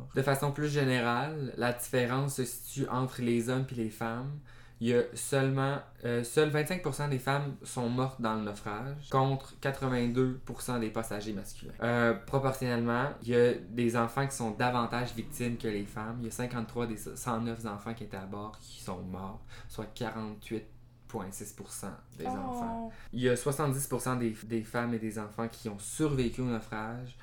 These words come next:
Speaker 1: contre vingt pour cent des hommes. Puis la règle du « les femmes et les enfants d'abord »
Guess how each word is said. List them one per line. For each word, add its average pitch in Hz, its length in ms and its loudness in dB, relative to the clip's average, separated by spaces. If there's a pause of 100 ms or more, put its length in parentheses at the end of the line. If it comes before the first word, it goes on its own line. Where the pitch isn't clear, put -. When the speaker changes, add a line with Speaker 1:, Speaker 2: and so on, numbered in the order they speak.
(140)
Speaker 1:
contre 104 260 -4
vingt 120 120 2
pour 117 200 -8
cent 113 180 -2
des 95 240 -6
hommes. 98 160 -2 (100)
Puis 143 380 2
la 120 180 4
règle 131 280 4
du « 117 260 0
les 117 140 6
femmes 123 200 2
et 120 60 4
les 113 100 2
enfants 113 240 0
d'abord » 107 560 -2